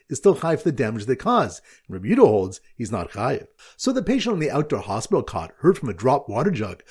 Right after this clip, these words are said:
B'shas Nafila, who said he's entitled to damages since Niskal Posheyahu, to the patient on a cot recovering from a similar fall,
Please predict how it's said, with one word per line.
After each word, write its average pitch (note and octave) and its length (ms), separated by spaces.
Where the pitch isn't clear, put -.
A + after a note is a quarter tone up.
B'shas C3+ 380
Nafila, F#3 500
who D3+ 120
said G3+ 180
he's F3 140
entitled D#3 360
to B2 80
damages B2+ 580
since C#3 300
Niskal B2 420
Posheyahu, D3+ 1160
to E3 100
the C3+ 80
patient F3+ 340
on A#2+ 80
a G#2+ 60
cot - 240
recovering D3 400
from A2 120
a G2 60
similar A3+ 320
fall, - 360